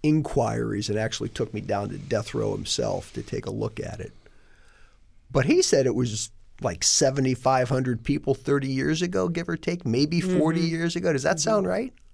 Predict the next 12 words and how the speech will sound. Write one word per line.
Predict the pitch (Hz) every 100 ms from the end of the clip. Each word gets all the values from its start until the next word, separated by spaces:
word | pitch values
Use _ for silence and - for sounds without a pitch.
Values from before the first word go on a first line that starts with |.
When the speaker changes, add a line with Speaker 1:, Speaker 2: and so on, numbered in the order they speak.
| -
Speaker 2:
Yeah. | 160 131 139 - - - - -
Speaker 1:
So, | - - - - 175 151 143 143 139 135 107 - - - - - - - - - - - - -
okay, | 139 143 98 117 - - -
how | - 135
did | 147
we | 139 131
get | 139 139
that | 139 156 143 110
great | 120 - -
big | 113 -
increase? | 113 107 - 95 107 - - - -
Speaker 2:
Well, | 214 220 359